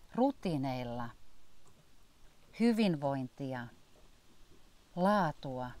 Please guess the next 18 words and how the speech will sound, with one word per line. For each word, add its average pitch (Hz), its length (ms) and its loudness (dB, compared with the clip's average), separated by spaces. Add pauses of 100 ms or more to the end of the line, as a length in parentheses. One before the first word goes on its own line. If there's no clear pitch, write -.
(440)
omaa 240 280 4
energiajohtamista 143 920 -2
tulevaisuuteen. 127 960 -10 (1120)
Olen 233 260 8
Jaana 170 360 4
Hautala. 131 520 -4 (1120)
Kiitos, 254 360 4
kun 151 160 -2
jaksoit 143 360 -2
olla 139 140 -2
matkassa 175 640 -2
tämän 135 280 -2
hetken. 135 500 -6 (340)
Toivottavasti 170 880 4 (100)
lähdet 156 340 2
mukaan 135 360 -6
seitsemästoista - 840 -6
kahdeksatta. 135 800 -8